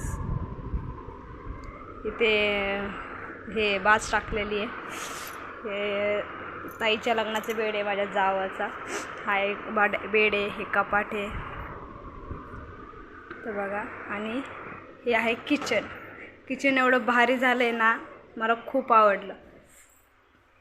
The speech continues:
एकदम भारी किचन झालं बघा. किचन वाटा, इथे खिडकी केली, इथं दोन कडापे केलेले आहेत ठेवायला. हे बघा, इथे गॅस ठेवायला, इथे पण दोन कडापे आहेत, असे सहा कडापे आहेत इथे बघा,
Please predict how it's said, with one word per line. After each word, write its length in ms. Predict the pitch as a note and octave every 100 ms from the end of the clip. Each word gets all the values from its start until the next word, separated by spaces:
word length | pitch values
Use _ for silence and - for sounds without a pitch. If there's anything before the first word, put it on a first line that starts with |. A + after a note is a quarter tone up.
| _ _ - _ -
एकदम 360 | A#3+ A3 B3+
भारी 220 | B3 A#3+ A3+
किचन 340 | A3+ A3+ A3+
झालं 220 | A3 G#3
बघा. 180 | A3 G#3+ G#3+
किचन 360 | - A3+ - A3
वाटा, 340 | A3 G#3 G#3+ G#3 - - - -
इथे 180 | A3+ G#3+ G#3+
खिडकी 320 | A#3+ A3+ A3+
केली, 360 | A3 A3 A3 A3
इथं 400 | G#3+ - A3 A3 A3 - -
दोन 200 | A3+ G#3+
कडापे 480 | G#3+ A3 G#3 G#3 A3
केलेले 400 | G#3 A3 G#3 G#3
आहेत 180 | G#3 G#3
ठेवायला. 420 | - G3+ G3+ G3+ G3 A3+ - - - A3
हे 60 |
बघा, 200 | G#3 G#3
इथे 260 | G#3 G3+ G#3+
गॅस 420 | G#3+ A3 G#3+ - -
ठेवायला, 500 | A#3+ G#3+ G#3 G#3 G3+ G3+ - - - - - - -
इथे 220 | A#3 A#3
पण 220 | A3 A3+
दोन 260 | A3+ A#3 A3+
कडापे 440 | A#3 A3 G#3+ G#3+
आहेत, 260 | G3+ G#3 - - - - - A3
असे 160 | A#3
सहा 280 | A#3+ A#3+ A3
कडापे 440 | A3 A3 A3 G#3+ G#3+
आहेत 160 | G#3+
इथे 240 | G#3+ - G3
बघा, 240 | G3 F#3+